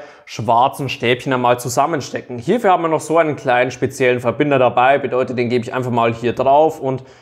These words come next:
natürlich auch in das andere Stäbchen hinein. Und dann müssen wir, wenn diese wirklich ordentlich zusammen sind, hier hinten noch richtig einsetzen.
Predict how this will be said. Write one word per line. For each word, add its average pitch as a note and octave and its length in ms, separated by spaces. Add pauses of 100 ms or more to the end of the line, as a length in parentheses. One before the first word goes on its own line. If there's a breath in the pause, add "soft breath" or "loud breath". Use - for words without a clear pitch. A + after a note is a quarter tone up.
(120)
natürlich A#2 460
auch A#2 220
in A#2+ 100
das A2+ 160
andere A2+ 320
Stäbchen A#2+ 640
hinein. A2+ 500
Und G3+ 200
dann D3+ 180 (300 loud breath)
müssen D3 340
wir, C#3+ 180 (220 loud breath)
wenn B2 160
diese B2+ 240
wirklich C#3 420
ordentlich D3 360
zusammen C3+ 460
sind, C3+ 300 (240 loud breath)
hier G#3+ 320
hinten C#3 340
noch B2 300
richtig A#2+ 340
einsetzen. C3 720